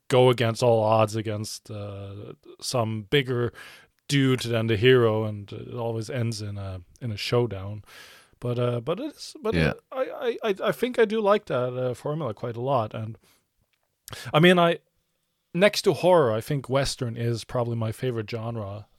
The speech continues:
Speaker 1: Um, like, nothing, to me, nothing, nothing feels better than, uh, just in a Sunday, on a Sunday morning, just relaxing and putting on a Western. That is just such a good vibe, I think.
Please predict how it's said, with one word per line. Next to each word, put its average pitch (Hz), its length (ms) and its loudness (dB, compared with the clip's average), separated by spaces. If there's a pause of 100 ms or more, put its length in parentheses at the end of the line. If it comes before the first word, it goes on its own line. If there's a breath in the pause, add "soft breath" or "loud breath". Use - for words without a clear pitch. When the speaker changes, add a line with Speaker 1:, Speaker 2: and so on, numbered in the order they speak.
(100)
Speaker 1:
Um, 101 380 -10 (1040)
like, 117 180 -2
nothing, 120 400 0 (320 loud breath)
to - 100 -4
me, 143 120 6
nothing, 127 680 2 (960)
nothing 143 360 -2
feels 120 260 0
better 113 320 -4
than, 101 320 -8 (680 soft breath)
uh, 110 400 -8 (140)
just - 300 -6 (760)
in 165 140 -2
a 139 60 4
Sunday, 139 440 4
on 127 180 -2
a 127 40 0
Sunday 143 320 2
morning, 117 400 0
just - 220 -8
relaxing 110 420 -8
and 104 100 -10
putting 113 260 -8
on 104 120 -8
a 98 60 -6
Western. 104 420 -8
That 104 160 -12
is - 520 -16
just - 180 -8
such - 240 -4
a 117 60 -2
good 101 200 -4
vibe, 104 420 -8
I 98 40 -12
think. - 400 -20